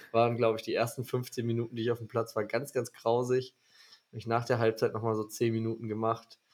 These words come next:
Und dann noch mal so die letzte Viertelstunde und da durfte ich dann oder sollte ich dann nach außen spielen und da waren wir inzwischen schon einer mehr. Äh, da habe ich dann auch mal ein paar Bälle mehr bekommen und auch ein paar ganz gute Flanken und,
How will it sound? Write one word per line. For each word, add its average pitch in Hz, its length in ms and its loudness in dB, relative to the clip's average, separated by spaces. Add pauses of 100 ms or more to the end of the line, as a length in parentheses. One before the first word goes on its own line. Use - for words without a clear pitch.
(400)
Und 113 180 -2
dann 120 120 6
noch 131 100 6
mal 127 140 6
so 117 100 2
die 117 100 0
letzte 131 360 4
Viertelstunde 139 720 4
und 113 120 2
da 123 200 8
durfte 139 420 4
ich 135 100 -4
dann 131 200 4
oder 113 180 4
sollte 117 240 2
ich - 60 -14
dann 117 140 0
nach 120 140 -2
außen 139 380 4
spielen 135 520 6
und 110 160 -2
da 113 120 2
waren 123 180 6
wir 135 140 6
inzwischen 127 340 -4
schon 123 180 -2
einer 117 300 2
mehr. 123 440 2 (720)
Äh, 110 400 2
da 117 140 2
habe 120 120 2
ich 113 60 -2
dann 113 140 2
auch 113 140 0
mal 117 100 4
ein 110 100 0
paar 113 220 4
Bälle 117 200 4
mehr 110 220 4
bekommen 120 380 0
und 107 140 -2
auch 110 100 -6
ein 113 100 -8
paar 113 160 0
ganz 113 240 -2
gute 117 180 -10
Flanken 117 480 -2
und, 110 300 -6